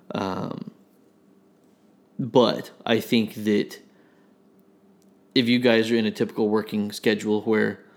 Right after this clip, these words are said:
during the summer, every Saturday rolls around and he's gonna mow, and you've got a big yard, and he's gonna mow and weed eat and edge and trim and pull the weeds and do all that stuff, and you're gonna do the laundry and do the dishes and do all this stuff, then yeah,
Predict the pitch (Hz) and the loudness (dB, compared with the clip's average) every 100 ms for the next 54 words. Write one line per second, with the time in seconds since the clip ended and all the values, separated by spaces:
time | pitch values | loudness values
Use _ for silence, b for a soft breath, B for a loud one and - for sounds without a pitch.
0 | b b b _ _ _ _ - 117 110 | b b b _ _ _ _ -4 0 2
1 | 107 104 113 101 104 107 104 101 110 104 | 2 0 -2 -2 -2 0 -2 0 0 2
2 | 104 104 104 104 104 104 104 90 113 107 | 2 2 0 0 -2 -2 -4 -2 -2 0
3 | 107 101 101 98 107 104 98 104 101 104 | -2 0 0 0 -2 -4 -2 -4 0 -2
4 | 101 107 104 113 107 101 98 98 101 107 | 0 0 0 0 -4 -4 -4 -2 0 0
5 | 95 - 113 113 110 120 107 85 104 104 | 0 0 0 0 -2 -2 -2 0 0 0
6 | 113 107 101 117 110 110 104 - B B | 0 -4 -2 0 0 0 -2 -6 B B
7 | B - 123 110 110 113 117 113 107 110 | B 0 2 4 2 4 4 4 2 2
8 | 110 110 - 107 110 113 117 113 107 101 | 2 0 -2 -2 2 2 4 2 0 -2
9 | B B _ 127 120 113 110 110 110 123 | B B _ 2 4 4 2 0 0 2
10 | 113 98 98 - _ 131 123 113 117 113 | 2 0 -6 -16 _ 0 2 2 2 2
11 | - 123 117 107 107 95 - b b b | 2 0 0 0 -4 -4 -12 b b b
12 | b _ 131 120 117 113 139 139 180 185 | b _ 4 6 4 2 -2 -2 0 0
13 | 208 | 0